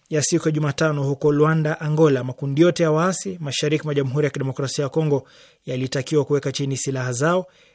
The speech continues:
ifikapo Ijumaa ya leo, na muda wa mwisho wa kufanya hivyo ni saa kumi na mbili jioni kwa saa za Afrika ya Kati, la sivyo yakabiliwe na jeshi la Jumuiya ya Afrika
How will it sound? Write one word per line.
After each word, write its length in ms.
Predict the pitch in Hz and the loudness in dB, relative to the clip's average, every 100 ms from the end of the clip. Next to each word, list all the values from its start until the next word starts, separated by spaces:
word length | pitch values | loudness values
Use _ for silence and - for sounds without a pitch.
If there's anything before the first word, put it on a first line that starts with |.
| - | -12
ifikapo 720 | 135 - 135 147 135 143 131 - | -10 -8 -6 -4 -2 -2 -2 -4
Ijumaa 380 | 139 143 147 147 | -4 -2 -2 -2
ya 100 | 147 | 2
leo, 320 | 185 143 - _ _ _ - | 4 4 0 _ _ _ -10
na 120 | 135 | -6
muda 240 | 139 139 139 | -2 -2 -2
wa 100 | 135 | 0
mwisho 340 | 160 196 185 | 0 0 0
wa 40 | |
kufanya 300 | 165 - 165 | -2 -2 -2
hivyo 440 | 151 185 160 165 - _ _ _ _ 147 | 2 4 4 2 0 _ _ _ _ -6
ni 140 | 139 | -4
saa 260 | - 139 131 | -2 -4 -4
kumi 240 | - 143 | -4 -4
na 100 | 135 | -2
mbili 280 | 135 139 131 | -2 0 0
jioni 420 | 131 151 151 123 _ _ _ _ _ | 4 4 4 0 _ _ _ _ _
kwa 160 | 135 | -4
saa 240 | 127 147 139 | -2 -2 -2
za 160 | 123 | -2
Afrika 340 | 131 - 143 135 | -4 -4 -6 -6
ya 60 | |
Kati, 460 | 123 165 180 180 170 | -6 -4 -4 -2 -2
la 200 | 156 165 | -2 -2
sivyo 440 | - - 147 123 - _ _ _ - | 0 0 0 -2 -8 _ _ _ -12
yakabiliwe 720 | 135 - 135 139 151 139 123 _ _ _ _ - | -10 -4 0 4 8 8 6 _ _ _ _ -10
na 180 | 127 | -6
jeshi 600 | 131 151 151 - 151 143 | -2 0 2 0 -2 -4
la 160 | 143 135 | -6 -8
Jumuiya 600 | 131 135 143 156 156 139 - - | -6 -2 2 4 4 0 -8 -4
ya 260 | 139 131 - - | -2 -2 -10 -14
Afrika 580 | - - 127 - 117 | -12 -8 -8 -8 -12